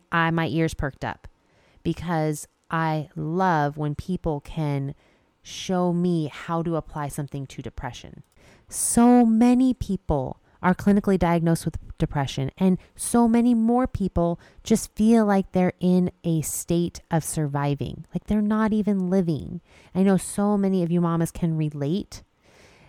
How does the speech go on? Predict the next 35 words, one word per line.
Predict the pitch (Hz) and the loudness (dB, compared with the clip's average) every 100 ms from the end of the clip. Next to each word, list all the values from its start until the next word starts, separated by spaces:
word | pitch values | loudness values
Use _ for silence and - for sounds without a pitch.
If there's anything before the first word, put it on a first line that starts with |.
| _ | _
And | - 190 185 | 4 4 4
so | - 185 175 - _ _ - | 2 2 2 -2 _ _ -2
right | 180 175 | 2 4
away, | 180 170 | 4 2
I'm | 160 156 | 0 -2
like, | 139 139 | -6 -6
"What? | 147 302 466 - - _ | -4 -4 -6 -12 -20 _
What, | - 240 339 | -2 0 0
Science | - 302 339 359 - | -4 -2 0 -2 -2
Mike?" | 226 285 370 - - _ _ _ _ | 0 2 0 -4 -16 _ _ _ _
And | - 208 190 | 2 4 4
he | 185 226 | 4 2
said, | - 240 170 - _ | 4 4 2 -2 _
again, | 185 208 170 - | 0 2 2 2
"An | 170 - | 0 2
inability | 185 220 254 240 254 254 220 | 2 2 0 0 0 0 -2
to | - | 0
identify | 175 160 170 196 - 220 | -2 0 0 0 0 -4
problems | - 240 247 202 185 160 | -4 -2 -2 -2 -6 -4
well | 151 147 147 - _ _ _ | -4 -4 -6 -12 _ _ _
is | 170 165 | 0 0
the | 165 | 0
root | 156 156 170 143 | 2 2 2 0
of | 143 | -4
depression." | - - 202 208 - - - - _ _ _ _ _ _ _ _ _ _ | -4 -4 -2 -2 -4 -6 -10 -20 _ _ _ _ _ _ _ _ _ _
And | - 185 | 0 2
so | - | 2
you | 185 | 0
guys, | 175 185 170 - | 2 0 0 -4
that | - 180 208 | -6 0 4
is | 208 196 | 4 4
where | 180 175 | 2 4
the | 175 165 | 4 2
power | - 175 165 170 | 0 2 2 2
is | - 160 151 | 2 2 2